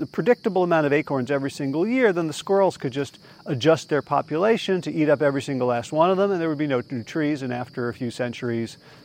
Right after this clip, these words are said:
there'd be no, no more, uh, oak species. But instead,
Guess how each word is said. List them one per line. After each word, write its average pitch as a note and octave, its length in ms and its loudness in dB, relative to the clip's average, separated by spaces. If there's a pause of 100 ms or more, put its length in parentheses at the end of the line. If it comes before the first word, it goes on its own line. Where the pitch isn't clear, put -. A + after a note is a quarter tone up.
(120)
there'd B2 180 2
be B2 120 2
no, A#2 180 0
no B2 300 -2
more, A#2 380 0 (440)
uh, B2 300 -4
oak F#3+ 200 4
species. - 560 -8 (360)
But E3+ 120 8
instead, G3 640 8